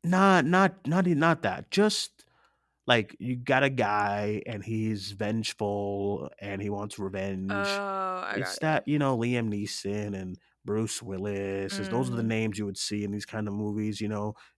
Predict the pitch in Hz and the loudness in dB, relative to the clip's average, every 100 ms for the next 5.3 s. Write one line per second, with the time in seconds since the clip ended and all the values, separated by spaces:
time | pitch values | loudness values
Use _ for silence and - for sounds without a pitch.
0 | - 92 98 101 - 87 92 98 95 95 | -10 -8 -6 -6 -6 -6 -6 -6 -8 -8
1 | - 101 95 95 98 98 95 - 87 92 | -8 -6 -4 -4 -4 -6 -8 -10 -10 -14
2 | _ - - _ _ 92 110 110 143 104 | _ -20 -20 _ _ -2 -2 0 0 2
3 | 113 110 127 107 98 98 156 160 117 - | 2 2 2 0 -2 0 0 2 0 0
4 | 127 - 127 123 123 110 98 107 110 - | -2 2 2 2 0 0 0 -2 -2 -2
5 | 110 110 | -2 -2